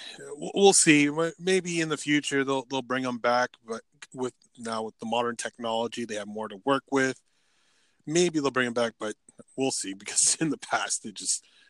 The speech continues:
there were some really terrible, terrible games. Um, but, uh, uh, before we advance here, I wanna step back a bit, 'cause there's something we forgot to mention about Microsoft, is they,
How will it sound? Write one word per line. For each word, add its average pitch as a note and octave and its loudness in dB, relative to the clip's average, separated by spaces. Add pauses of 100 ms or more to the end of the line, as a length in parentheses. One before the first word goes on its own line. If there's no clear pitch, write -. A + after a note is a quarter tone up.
(120)
there B2+ 0
were G#2+ -2 (300)
some F2 -6
really G2+ -6
terrible, G2 0
terrible A#2+ 6
games. F#2 -6 (800)
Um, F#2 -14 (720)
but, G#2+ 0
uh, G2+ 0 (920)
uh, A2+ 0
before A2+ 4
we F3+ -2
advance B2+ 4
here, A#2 0
I - 0
wanna D3 2
step - 2
back B2+ 4
a C#3+ -6
bit, A2+ -12
'cause A#2+ -8
there's B2 -8
something C#3 -8
we B2+ -10
forgot A#2 -2 (180)
to - -12
mention B2 -4
about A2+ -4
Microsoft, A2+ -2
is A2 -8 (340)
they, A#2+ 0